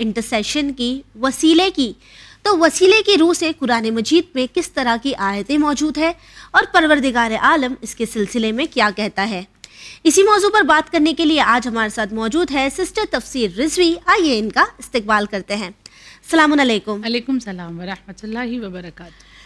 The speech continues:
Speaker 1: सिस्टर, सबसे पहले तो आपका शुक्रिया अदा करना चाहेंगे कि इतना लंबा सफ़र तय कर आप हमारे स्टूडियो में आई हैं और इतनी सारी इन्फॉर्मेशन हमारे व्यूअर्स के साथ आप शेयर करेंगे।
Speaker 2: जज़ाकल्लाह खैर।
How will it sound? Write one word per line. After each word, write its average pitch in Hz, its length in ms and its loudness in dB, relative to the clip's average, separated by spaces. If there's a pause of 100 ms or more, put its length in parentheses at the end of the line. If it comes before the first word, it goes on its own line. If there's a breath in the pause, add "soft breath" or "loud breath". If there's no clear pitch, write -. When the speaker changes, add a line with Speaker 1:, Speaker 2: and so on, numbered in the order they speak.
(120 soft breath)
Speaker 1:
सिस्टर, 311 220 -2
सबसे 330 260 0
पहले 302 240 2
तो 311 100 2
आपका 285 240 0
शुक्रिया 269 400 0
अदा 262 160 2
करना 247 280 -4
चाहेंगे 254 400 -2
कि 269 120 -2
इतना 269 240 -2
लंबा 240 360 2
सफ़र 262 280 -2
तय 233 180 2
कर 247 140 0
आप 233 380 2
हमारे 254 300 0
स्टूडियो 262 400 0
में 269 140 0
आई 233 240 2
हैं 269 140 2
और 262 160 0
इतनी 285 260 -2
सारी 269 200 2
इन्फॉर्मेशन 240 480 -2
हमारे 240 220 -2
व्यूअर्स 226 320 -4
के 254 100 -12
साथ 214 200 -6
आप 214 100 -4
शेयर 185 240 -8
करेंगे। 190 300 -10
Speaker 2:
जज़ाकल्लाह 202 540 -8
खैर। - 260 -20